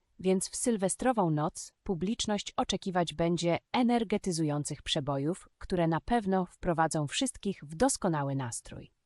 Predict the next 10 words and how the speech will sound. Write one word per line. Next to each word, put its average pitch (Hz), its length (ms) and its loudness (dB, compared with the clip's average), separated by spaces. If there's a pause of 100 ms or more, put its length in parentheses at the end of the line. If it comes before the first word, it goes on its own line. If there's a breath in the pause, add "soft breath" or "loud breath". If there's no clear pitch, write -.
(120)
Warto 208 280 2
także 160 320 -4
wspomnieć, 147 680 -4
że 156 180 -2
publiczny 170 600 -2
nadawca 143 580 -2
na 151 140 -2
tę 143 180 -4
wyjątkową 135 720 -4
noc 139 460 -6